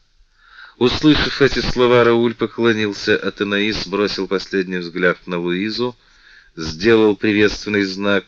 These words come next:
Монтале и удалился по направлению к замку. Однако, уходя, он всё время оборачивался. Безмолвные и неподвижные три фрейлины провожали его глазами, пока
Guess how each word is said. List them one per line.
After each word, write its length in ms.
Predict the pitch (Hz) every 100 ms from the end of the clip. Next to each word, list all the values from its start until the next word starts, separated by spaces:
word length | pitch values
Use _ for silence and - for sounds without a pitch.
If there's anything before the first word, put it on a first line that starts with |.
| -
Монтале 880 | 95 95 92 90 85 82 127 160 -
и 240 | 113 147 -
удалился 880 | 110 117 110 101 120 135 - 127 123
по 240 | - -
направлению 800 | 110 104 104 92 92 101 98 95
к 60 | 87
замку. 600 | 80 65 65 _ - - _ _ _ _ _ _ _ - - - - -
Однако, 480 | 85 127 180 175
уходя, 560 | 165 147 143 131 143 143
он 120 | 135
всё 260 | 120 - 110
время 480 | 110 120 139 127 120
оборачивался. 1160 | 92 98 101 87 82 - 73 71 67 - 73 - _ _ _ _ _ -
Безмолвные 1000 | 76 76 95 139 127 127 123 117 110
и 100 | -
неподвижные 840 | 82 90 - 80 92 117 104 104 98
три 220 | - 90
фрейлины 560 | - 95 107 104 101
провожали 560 | - 87 85 90 95 90
его 240 | 85 82
глазами, 640 | 78 76 71 85 117 127 123 _ _ _ _
пока 380 | - 78 110 117